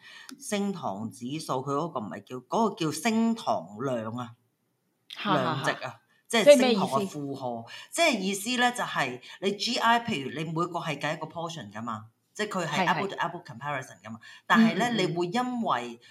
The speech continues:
Speaker 1: 嗰個食物嘅，個，個，個質地或者佢嘅味道呢，
Speaker 2: 嗯。
Speaker 1: 你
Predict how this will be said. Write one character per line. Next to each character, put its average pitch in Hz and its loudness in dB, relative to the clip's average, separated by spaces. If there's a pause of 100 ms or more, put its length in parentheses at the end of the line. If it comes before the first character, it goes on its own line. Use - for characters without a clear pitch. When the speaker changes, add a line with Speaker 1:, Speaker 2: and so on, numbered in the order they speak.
(180)
Speaker 1:
嗰 180 0
個 214 -4
食 - -8
物 143 -8
嘅， 139 -10 (360)
個， 143 0
個， 143 -4
個 156 -6
質 214 0
地 131 -6
或 143 -8
者 175 -6
佢 180 -4
嘅 139 -6
味 117 -8
道 214 -2
呢， 220 6
Speaker 2:
嗯。 170 0
Speaker 1:
你 175 -2